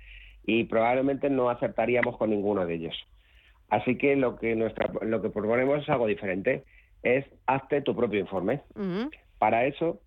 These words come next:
Speaker 1: creamos este universo, para que no solo te lo puedas hacer tú, sino que lo puedas comercializar con otros clientes. Lo puedes vender, lo puedes regalar, lo puedes poner público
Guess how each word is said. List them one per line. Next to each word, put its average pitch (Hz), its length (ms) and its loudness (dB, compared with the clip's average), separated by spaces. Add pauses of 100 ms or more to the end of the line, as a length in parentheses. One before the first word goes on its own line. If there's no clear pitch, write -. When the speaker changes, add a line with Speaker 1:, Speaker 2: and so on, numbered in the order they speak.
(160)
Speaker 1:
creamos 113 480 0
este 117 180 -4
universo, 104 540 -2 (500)
para 110 300 2
que 117 380 0
no 147 180 2
solo 175 240 2
te 151 80 2
lo 123 100 2
puedas 143 220 0
hacer 156 240 -4
tú, 214 200 0 (240)
sino 123 240 2
que 110 80 0
lo 104 140 0
puedas 135 320 0 (140)
comercializar 117 840 0 (380)
con 107 460 0 (420)
otros 127 380 0
clientes. 98 440 0 (220)
Lo 107 160 2
puedes 110 320 2
vender, 151 540 2 (340)
lo 107 180 0
puedes 117 240 2
regalar, 131 600 0 (260)
lo 104 160 -2
puedes 120 260 2
poner 107 580 0
público 104 960 2